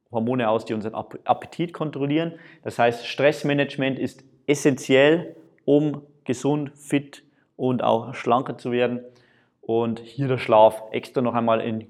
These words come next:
großen Buchstaben geschrieben. Ich habe gerade einen Online-Kurs zum Thema Schlaf erstellt. Dort kannst du wirklich alles finden, um besser zu schlafen, und Schlaf ist oft so diese geheime Komponente,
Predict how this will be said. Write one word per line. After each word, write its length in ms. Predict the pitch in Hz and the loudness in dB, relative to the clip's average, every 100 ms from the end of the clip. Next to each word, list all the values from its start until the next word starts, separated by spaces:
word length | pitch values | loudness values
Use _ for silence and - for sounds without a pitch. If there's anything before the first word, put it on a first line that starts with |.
| - | -10
großen 500 | 120 127 135 - 110 | -2 0 0 -4 -4
Buchstaben 460 | 156 165 139 120 117 | -4 -2 0 0 0
geschrieben. 440 | 117 147 160 165 - - - _ | -4 0 0 -2 -10 -20 -20 _
Ich 80 | - | -2
habe 160 | 117 | 0
gerade 260 | 117 123 120 | 4 2 2
einen 100 | 120 | 0
Online-Kurs 680 | 127 156 143 139 147 147 - | 0 4 2 2 0 0 -2
zum 140 | 127 | -6
Thema 240 | - 135 120 | -4 -4 -2
Schlaf 320 | 123 123 135 | 2 2 2
erstellt. 460 | - - 143 151 - - - _ _ | -2 2 2 2 -2 -20 -20 _ _
Dort 280 | - 127 123 | 2 2 2
kannst 260 | 135 131 - | -2 -2 0
du 80 | 127 | -2
wirklich 380 | 131 123 - | -2 -4 2
alles 320 | 127 151 151 - | 4 6 4 2
finden, 360 | 160 160 156 | 2 2 -2
um 200 | 151 135 | -2 2
besser 320 | 143 139 143 | 2 4 0
zu 120 | - 135 | -2 -2
schlafen, 480 | 127 123 139 143 | 4 6 4 2
und 440 | - 135 135 139 - | -4 -2 0 -2 -6
Schlaf 400 | - 123 120 131 | -4 4 6 6
ist 240 | 135 - 120 | 2 -4 -4
oft 240 | 127 - | -4 -4
so 100 | 127 | -6
diese 380 | 120 123 123 107 - - | -4 0 0 0 -12 -10
geheime 440 | 120 110 120 120 | -2 0 0 -2
Komponente, 680 | 120 120 117 107 113 117 113 | -4 -4 -4 -4 -4 -4 -6